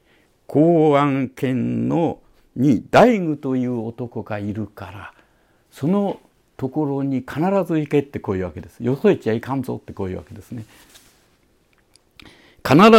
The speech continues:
ず汝がために説かん」、必ずその男がお前のために何か言ってくれるだろうと、こういうことを言うわけです。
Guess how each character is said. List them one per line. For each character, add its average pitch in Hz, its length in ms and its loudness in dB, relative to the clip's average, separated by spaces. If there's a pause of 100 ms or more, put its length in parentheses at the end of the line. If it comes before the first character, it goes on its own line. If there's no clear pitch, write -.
(100)
ず 180 160 4
汝 160 460 2
が 143 140 4
た 135 200 -2
め 135 160 0
に 120 360 -2
説 113 120 -10
か 101 180 -10
ん」、 - 160 -16 (720)
必 131 140 -2 (400)
ず 233 400 -2
そ - 180 -6
の 123 220 -2
男 127 440 -8
が - 220 -14 (880)
お 101 60 -10
前 110 240 0
の 101 160 -4
た 101 160 -8
め 104 160 -8
に 139 320 -4
何 110 260 -6
か 95 140 -8
言 101 160 -4
っ - 20 -4
て 104 200 -6
く - 120 -12
れ 110 100 -4
る 110 120 -8
だ 104 160 -14
ろ 104 340 -18
う - 60 -20
と、 - 60 -20 (720)
こ 170 220 -8
う 180 60 -4
い 185 60 -6
う 180 100 -8
こ - 160 -16
と 120 120 -12
を - 20 -6
言 101 160 -4
う 95 100 -10
わ 92 100 -16
け - 120 -20
で - 180 -20
す。 - 460 -20